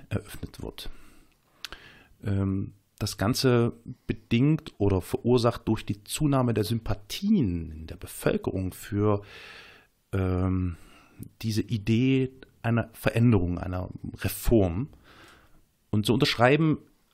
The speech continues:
am achtundzwanzigsten ersten neunzehnhundertzwanzig die Abgeordneten dort im Parlament, ähm, den sogenannten Nationalpakt,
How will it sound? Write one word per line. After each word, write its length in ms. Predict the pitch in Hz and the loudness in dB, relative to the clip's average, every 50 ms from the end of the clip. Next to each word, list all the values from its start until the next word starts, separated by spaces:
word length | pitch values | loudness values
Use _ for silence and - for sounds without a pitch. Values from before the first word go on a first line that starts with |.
| - - | -2 0
am 380 | 107 107 107 110 110 - - - _ _ - | 2 2 2 2 0 0 -2 -8 _ _ 2
achtundzwanzigsten 640 | 139 - - 175 - 139 131 127 127 - - - - | 2 4 4 0 2 2 2 2 0 -2 -4 -4 0
ersten 460 | - - 226 - - - 113 98 87 | 2 2 2 2 0 -2 -2 -2 0
neunzehnhundertzwanzig 1200 | 87 76 73 - - 73 76 87 87 85 - - - - 76 73 82 95 - - 147 - - - | -2 -4 -6 -8 -10 -12 -10 -10 -10 -10 -10 -14 -14 -10 -8 -6 -6 -6 -4 -4 -6 -6 -8 -10
die 140 | - 208 - - - | -10 -10 -10 -8 -10
Abgeordneten 760 | - - - - - - - 143 143 147 147 - 147 139 135 | -10 -10 -10 -12 -10 -6 -4 -2 -2 -2 -2 -2 -2 -2 -2
dort 320 | 135 131 131 - - - - | -2 -4 -6 -8 -18 -16 -8
im 180 | - 120 113 - | -4 -4 -4 -2
Parlament, 680 | - 110 107 107 107 104 101 98 98 101 101 98 - - - - _ - _ _ _ _ _ _ _ _ _ - - _ - | -2 0 0 0 0 2 2 2 2 2 0 0 -4 -14 -20 -20 _ -20 _ _ _ _ _ _ _ _ _ -20 -20 _ -8
ähm, 600 | - 110 95 90 87 87 87 87 85 85 82 80 - - - _ _ _ _ - | -4 -4 -2 -2 -2 -2 -2 -4 -4 -6 -6 -10 -14 -20 -20 _ _ _ _ -6
den 120 | 101 98 87 | -4 -4 -4
sogenannten 500 | 87 80 - 92 90 - - 92 90 85 | -4 -4 -4 -4 -6 -6 -6 -6 -4 -4
Nationalpakt, 1300 | 87 - - - - 90 82 76 71 71 78 87 95 92 - _ _ - - 156 - - - - - | -6 -6 -4 -4 -2 -2 -2 -2 -4 -4 -2 -2 -2 -2 -6 _ _ -4 -4 -4 -4 -4 -12 -14 -14